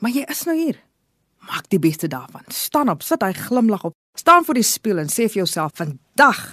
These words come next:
gaan ek 'n verskil maak in net een persoon se lewe.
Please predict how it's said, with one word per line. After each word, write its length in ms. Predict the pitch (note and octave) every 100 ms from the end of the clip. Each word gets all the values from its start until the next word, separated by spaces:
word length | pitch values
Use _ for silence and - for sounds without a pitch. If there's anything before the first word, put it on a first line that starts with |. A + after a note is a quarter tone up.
| -
gaan 160 | - D3 -
ek 200 | G3 -
'n 40 |
verskil 420 | D#3+ D3+ - D#3+
maak 340 | D3 B2+ B2 - _ _
in 160 | C#3+ C3+
net 220 | E3 G#3+ _ _
een 200 | D#4+ D#4+
persoon 360 | B3+ - F#3 D3+
se 80 | D3+
lewe. 380 | C3+ B2+ G#2+